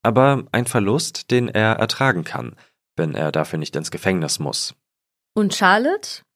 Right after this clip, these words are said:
Speaker 2: Die weiß vermutlich ganz genau, auf wen sie sich da eingelassen hat. In einer Quelle heißt es, dass sie schon recht früh in der Beziehung herausgefunden hat,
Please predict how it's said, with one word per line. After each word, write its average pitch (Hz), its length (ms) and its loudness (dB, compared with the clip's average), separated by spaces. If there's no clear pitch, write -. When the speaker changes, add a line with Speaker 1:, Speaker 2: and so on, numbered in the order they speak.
Speaker 2:
Die 302 300 6
weiß 202 300 6
vermutlich 202 600 -2
ganz 196 440 0
genau, 190 600 0
auf 185 200 0
wen 175 180 4
sie 175 120 -4
sich 175 220 -6
da 175 100 0
eingelassen 165 640 -2
hat. - 340 -10
In 240 120 2
einer 262 300 2
Quelle 214 340 0
heißt 202 320 0
es, 233 420 0
dass 190 220 0
sie 202 80 0
schon 185 220 -2
recht 196 240 -2
früh 226 320 0
in 190 100 2
der 185 100 2
Beziehung 185 520 0
herausgefunden 170 840 -2
hat, 185 300 2